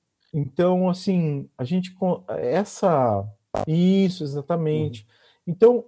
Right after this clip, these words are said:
Speaker 1: a gente pôde participar, eu pude participar de todo esse processo, e tudo isso, é, marcou muito a minha formação,
Speaker 2: Uhum.
Speaker 1: porque eram muitas pessoas, era muito contato com esses professores, né,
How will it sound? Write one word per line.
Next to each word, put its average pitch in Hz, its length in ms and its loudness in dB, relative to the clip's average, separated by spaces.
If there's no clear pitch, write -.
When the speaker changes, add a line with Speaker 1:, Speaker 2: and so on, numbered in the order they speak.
Speaker 1:
a 135 80 0
gente 185 680 -2
pôde 190 220 -2
participar, 180 440 -4
eu 139 80 -2
pude 208 260 -2
participar 165 560 -2
de 160 140 -8
todo 180 280 -2
esse 175 140 -6
processo, 170 960 2
e 165 100 0
tudo 247 260 0
isso, 233 300 -4
é, 127 560 2
marcou 165 320 4
muito 196 240 4
a 156 40 0
minha 143 120 0
formação, 117 640 -4
Speaker 2:
Uhum. 123 180 -8
Speaker 1:
porque 139 280 0
eram 208 120 4
muitas 196 580 2
pessoas, 156 440 0
era 156 120 2
muito 175 200 -6
contato 180 480 -2
com 160 140 -4
esses - 160 -6
professores, 143 720 -4
né, 143 240 -4